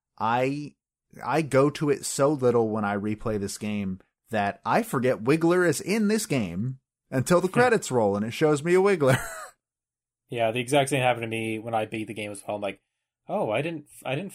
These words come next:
Speaker 2: see him anywhere. Is this just, like, something, uh, you know, something you see in the credits, it's not actually in the game?" But no, it's just, I don't spend a lot of time in that level. I, I, I'm with you there, Joe. That's close to the bottom for me.
Speaker 1: I just, I don't know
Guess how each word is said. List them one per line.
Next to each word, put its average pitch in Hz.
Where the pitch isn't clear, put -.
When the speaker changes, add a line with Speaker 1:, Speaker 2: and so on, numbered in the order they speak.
Speaker 2:
see 190
him 180
anywhere. 110
Is 127
this 131
just, 139
like, 117
something, 117
uh, 104
you 110
know, 101
something 113
you 104
see 120
in 110
the 104
credits, 117
it's -
not 107
actually 107
in 98
the 98
game?" 107
But 110
no, 107
it's 101
just, 107
I 110
don't 110
spend 107
a 101
lot 92
of 90
time 92
in 90
that 90
level. 92
I, 120
I, 143
I'm 127
with 110
you 107
there, 104
Joe. 101
That's 104
close 110
to 107
the 98
bottom 90
for 92
me. 98
Speaker 1:
I 120
just, 151
I 107
don't 135
know 120